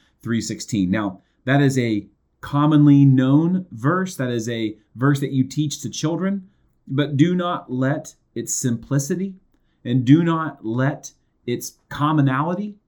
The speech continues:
blind you to the fact that there is an ocean of truth and beauty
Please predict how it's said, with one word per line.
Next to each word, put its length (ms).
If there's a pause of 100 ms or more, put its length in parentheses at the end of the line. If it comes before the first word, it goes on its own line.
(460)
blind 480
you 60
to 80
the 100
fact 360
that 160
there 220
is 220
an 240
ocean 640
of 180
truth 560
and 220
beauty 500